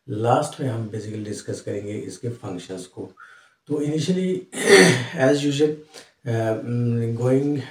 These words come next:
before going towards the lecture, हम थोड़ा सा diagrammatic view को basically discuss कर लेते हैं, Vargas nerve के root को। तो अगर सबसे पहले आप देखें तो यहाँ पे diagram के अंदर देखें तो ये जो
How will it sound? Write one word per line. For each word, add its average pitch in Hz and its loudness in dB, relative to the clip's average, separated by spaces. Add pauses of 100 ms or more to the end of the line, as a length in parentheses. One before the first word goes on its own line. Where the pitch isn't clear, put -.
before 135 0
going 135 4
towards 117 0
the 120 0
lecture, 117 -2 (360)
हम 120 -4
थोड़ा 120 2
सा 113 0
diagrammatic 110 -2
view 110 -4
को 117 -2 (360)
basically 107 -6
discuss 104 -8
कर 104 -4
लेते 104 -6
हैं, 110 -2
Vargas 101 -4
nerve 104 -4 (100)
के 98 -8
root 104 -10
को। 135 -2 (560)
तो - -2
अगर 151 6
सबसे 170 2
पहले 147 8
आप 143 8
देखें 131 2
तो 131 4 (760)
यहाँ 135 4
पे 147 8 (560)
diagram 147 6
के 143 2
अंदर 131 4
देखें 117 -2
तो 139 2
ये 127 4
जो 165 2